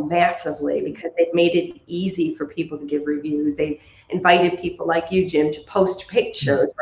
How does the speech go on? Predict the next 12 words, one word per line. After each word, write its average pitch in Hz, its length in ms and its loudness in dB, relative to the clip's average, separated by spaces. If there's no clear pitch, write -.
right? 185 160 2
They've - 200 4
created 185 400 4
it 151 240 4
as, - 80 -6
again, - 300 0
this - 180 -2
live, 170 600 4
vibrant, 160 580 4
user-generated 160 920 0
content 156 640 -6
platform. - 760 -6